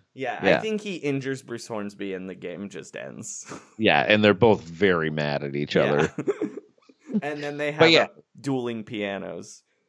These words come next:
Speaker 2: Yeah. Billy Joel's probably, like,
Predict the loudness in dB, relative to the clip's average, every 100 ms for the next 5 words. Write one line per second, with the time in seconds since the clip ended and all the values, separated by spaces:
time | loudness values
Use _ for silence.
0 | _ _ 0 4 4 2 _ -20 -20 -18
1 | -18 4 8 10 10 8 8 4 4 6
2 | 6 0 -2 -4 -8